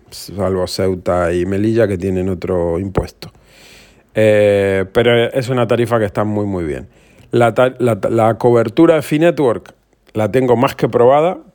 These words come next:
porque yo estoy con Finetwork desde el dos mil diecinueve, en fin, desde diciembre del dos mil diecinueve que estoy con ellos.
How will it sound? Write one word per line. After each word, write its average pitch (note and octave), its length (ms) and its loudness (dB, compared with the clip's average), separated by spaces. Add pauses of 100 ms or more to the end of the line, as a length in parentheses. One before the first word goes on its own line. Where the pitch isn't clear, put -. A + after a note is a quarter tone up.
(120)
porque G#2 220 -2
yo A2+ 60 -2
estoy A#2+ 260 -4
con G#2+ 360 0
Finetwork A2+ 680 -2
desde G2+ 240 -2
el F#2+ 80 -4
dos F#2+ 120 -4
mil A2 160 -2
diecinueve, A2 640 -2
en - 80 -20
fin, F2 220 -10
desde F2+ 260 -4
diciembre A#2 460 -2
del G2 80 -2
dos G2 100 -4
mil G#2 140 -2
diecinueve G#2+ 420 -4
que G#2+ 60 -2
estoy G#2+ 160 -6
con G#2+ 180 -4
ellos. C#3+ 320 -2